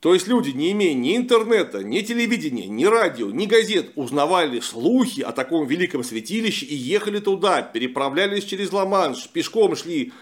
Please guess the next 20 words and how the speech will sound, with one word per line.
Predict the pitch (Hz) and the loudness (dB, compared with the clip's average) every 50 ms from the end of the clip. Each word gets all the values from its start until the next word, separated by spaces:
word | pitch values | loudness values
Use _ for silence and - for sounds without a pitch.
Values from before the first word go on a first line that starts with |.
| - _ | -20 _
в | - | -4
Шотландию, | - 139 135 139 165 196 226 226 190 233 226 196 - - - - - - | -4 -4 0 2 2 2 2 2 -2 -4 -4 -6 -6 -10 -20 -20 -16 -12
чтобы | 123 - 175 165 147 151 | -4 0 0 2 4 4
окончить | 143 143 - 175 170 135 135 123 127 | 2 4 4 2 2 2 0 -8 -6
свои | 135 123 127 120 120 | -2 0 0 0 0
дни | 117 143 185 | -2 -2 -2
около | 202 170 139 - 131 117 | -2 -2 -2 -2 -2 -4
такого | 104 - - - 156 151 143 | -2 -4 -4 -2 0 0 0
знаменитого | 123 127 131 123 123 131 127 127 127 127 127 | 0 0 0 0 0 -2 -2 -2 -4 -4 -4
храма. | - 127 120 104 95 90 - - _ _ _ _ _ _ _ _ _ _ _ _ _ _ _ _ _ _ _ _ _ _ _ _ - - | -2 -2 -2 -2 -2 -6 -12 -18 _ _ _ _ _ _ _ _ _ _ _ _ _ _ _ _ _ _ _ _ _ _ _ _ -20 -16
Есть | 110 104 120 165 190 190 | -8 -2 0 0 0 0
там | 226 220 208 208 | -2 -2 0 0
люди | 208 202 | 0 0
не | 208 233 254 | 2 2 2
только | - 185 151 127 - 104 | 4 2 2 0 0 -6
из, | 107 - - | -10 -8 -8
и | 139 143 131 131 | -8 -8 -6 -4
из | 131 123 | -2 0
далекой | 131 160 156 147 151 127 123 | 0 2 2 2 0 -2 -6
Швейцарии, | 123 127 131 127 180 208 214 233 226 220 | -4 -4 -4 -2 -2 -2 -2 -2 -6 -8